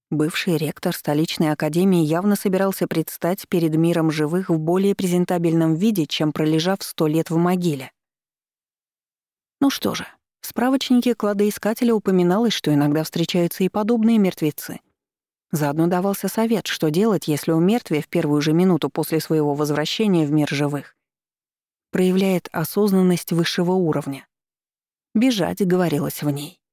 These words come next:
«Улепётывать, позабыв о сокровищах. И чем быстрее и дальше от этого места, тем только лучше».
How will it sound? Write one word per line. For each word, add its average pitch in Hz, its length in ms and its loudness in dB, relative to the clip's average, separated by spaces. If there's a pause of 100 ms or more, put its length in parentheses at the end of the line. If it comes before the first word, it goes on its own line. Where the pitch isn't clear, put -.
(480)
«Улепётывать, 226 760 0
позабыв 175 440 0
о 175 40 0
сокровищах. 170 800 -2 (260)
И 160 100 0
чем 165 300 0
быстрее 170 540 2
и - 20 2
дальше 185 400 -2
от 151 120 -2
этого 160 240 0
места, 170 340 0
тем 175 220 -2
только 185 300 -2
лучше». 196 460 -2